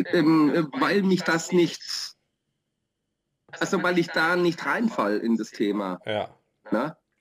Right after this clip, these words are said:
Speaker 1: Ich bin kein Steuerhinterzieher, im Gegenteil.
Speaker 2: Nein, das tun wir auch
Speaker 1: Ähm,
Speaker 2: nicht.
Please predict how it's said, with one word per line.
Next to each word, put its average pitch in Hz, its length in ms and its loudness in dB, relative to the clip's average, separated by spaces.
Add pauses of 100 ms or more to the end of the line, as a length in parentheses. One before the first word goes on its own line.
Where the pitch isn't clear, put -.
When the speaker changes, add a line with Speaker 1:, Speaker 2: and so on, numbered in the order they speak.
(140)
Speaker 1:
Ich 190 240 2
bin 185 180 2
kein 165 200 0
Steuerhinterzieher, 160 880 0
im 117 160 0
Gegenteil. 131 600 -2 (680)
Speaker 2:
Nein, 117 320 0
das 98 160 -6
tun 151 120 0
wir 143 200 6
auch 151 100 6
Speaker 1:
Ähm, 104 180 6
Speaker 2:
nicht. - 160 -2